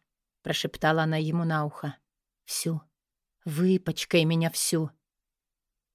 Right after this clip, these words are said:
Пробежавшись глазами по этим строчкам, машинально переворачиваю снимок изображением к себе. Ярик. Излом в надбровных дугах,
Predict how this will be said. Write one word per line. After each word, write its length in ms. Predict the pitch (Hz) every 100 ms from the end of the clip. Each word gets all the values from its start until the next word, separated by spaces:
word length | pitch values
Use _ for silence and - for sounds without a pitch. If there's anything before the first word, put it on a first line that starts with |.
| _
Пробежавшись 600 | - 175 175 190 - 175
глазами 420 | 165 165 165 185 175
по 100 | 170
этим 320 | 170 - 170
строчкам, 520 | - 202 202 - 180
машинально 540 | 175 170 185 190 185
переворачиваю 640 | 165 175 175 196 190 185 175
снимок 500 | 170 202 208 196 - _ _ _
изображением 720 | 233 202 185 196 190 180 170
к 80 | 165
себе. 400 | - 180 151 143 - _ _ _ _ _ _
Ярик. 500 | 196 214 156 - - _ _ _ _ _
Излом 440 | 202 160 185 233 226
в 100 | 156
надбровных 640 | 170 165 151 170 165 151
дугах, 520 | 156 190 185 - -